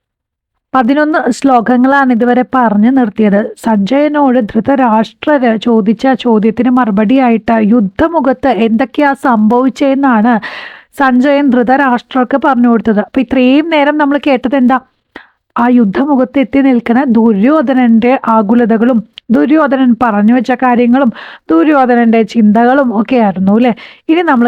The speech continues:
കേൾക്കാൻ പോണത് ദുര്യോധനൻ പറഞ്ഞ ഈ കാര്യമൊക്കെ കേട്ട് നിന്ന നമ്മുടെ ഭീഷ്മ പിതാമഹനുണ്ടല്ലോ, ഭീഷ്മ പിതാമഹൻ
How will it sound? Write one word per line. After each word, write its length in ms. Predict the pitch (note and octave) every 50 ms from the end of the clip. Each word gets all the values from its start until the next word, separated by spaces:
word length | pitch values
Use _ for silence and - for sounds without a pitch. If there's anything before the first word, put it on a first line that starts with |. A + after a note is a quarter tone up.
| A3+ B3+
കേൾക്കാൻ 300 | B3 A3 A3+ - A3 A3 A3+
പോണത് 340 | C4 A#3+ A3 A3 G#3 A#3+ A#3 G3 F#3+ _ _ _ _ _ _ _ _ _ _ _ _ _ _ _ _ - A3
ദുര്യോധനൻ 640 | G#3 A#3 A3 G3 B3+ C#4+ D4 A#3 A3 A#3 B3 B3 A#3+ A3+ B3
പറഞ്ഞ 260 | B3+ A#3+ A3+ G#3+ A3+ A#3+ A#3 A3+ C4
ഈ 20 | D4+ - - C4
കാര്യമൊക്കെ 640 | A3+ G3+ G3 F#3+ G#3+ A3+ A#3 A#3+ A#3 - - C4+ C4 - -
കേട്ട് 340 | B3+ A3 G#3 G3+ - D#4 E4+ D#4
നിന്ന 200 | C#4+ B3 A3+ A#3+ A3+ A3+
നമ്മുടെ 220 | G#3+ G#3 G3+ A3+ A3 F#3+ -
ഭീഷ്മ 280 | G#3+ G3 F3 - - D4+ B3+ -
പിതാമഹനുണ്ടല്ലോ, 960 | A#3+ F#3+ - G#3 G#3 A3 A#3 B3 G#3 C#4+ C#4+ D#4 C#4+ B3 B3+ A#3+ A#3+ C4 A#3 - - - - - - - -
ഭീഷ്മ 280 | C4 B3 - - - C#4 B3+ -
പിതാമഹൻ 560 | A#3+ G3+ F#3+ A3 A3 A3 A3+ B3 G#3+ A#3+ A3+